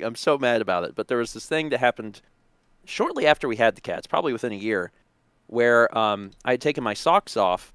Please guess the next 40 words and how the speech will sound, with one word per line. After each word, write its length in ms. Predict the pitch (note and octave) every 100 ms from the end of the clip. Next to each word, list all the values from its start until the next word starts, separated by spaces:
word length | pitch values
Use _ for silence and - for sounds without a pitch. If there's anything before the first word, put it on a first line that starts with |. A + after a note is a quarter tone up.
| _ _ _ _ _ _ _ _ _
and 100 | C3+
they 40 | A#2+
were 60 |
just, 240 | A#2+ B2+ -
they 80 | C3+
were 100 | B2
on 140 | C#3+
the 80 | C#3
floor, 460 | - A2 G2 G2+ - _ _ _ _ -
and, 400 | G#2+ G#2+ G#2 A2
uh, 280 | G2+ G2+ A2
the 280 | A2 A2 G#2+
water 560 | A2+ C#3 F#3 C#3 G#2+ - _
dish 320 | - A2 - G#2+
that 220 | G#2 G2+ _
Sagan 280 | - A2
and 80 | G2+
Kepler 260 | A2 G#2 G2+
used 320 | A2 C3+ -
was, 260 | G2 - -
was 160 | - -
in 80 | G2+
the 80 | G2
living 220 | B2+ C#3
room. 260 | F#2+ F2+ - _ _ _ _ _ - - - -
Kepler 600 | G#3+ B3+ A#2+ G2 A2 C#3+ - _ _ _ -
walks 420 | A2 D#3 A3 -
over, 460 | F#3+ D3+ F#2+ F2 B2+ _ _ _ _
picks 300 | A3+ - -
up 160 | G#3 _
my, 420 | D3+ D3+ C#3+ C3+ -
my 180 | C3 A#2+
sock 380 | - F#3+ D3 C3
off 180 | C#3 D#3+
of 120 | D3+
the 100 | E3
floor 260 | - B2
with 120 | B2+ B2
his 160 | A2+
mouth, 360 | A2 G#2+ G#2+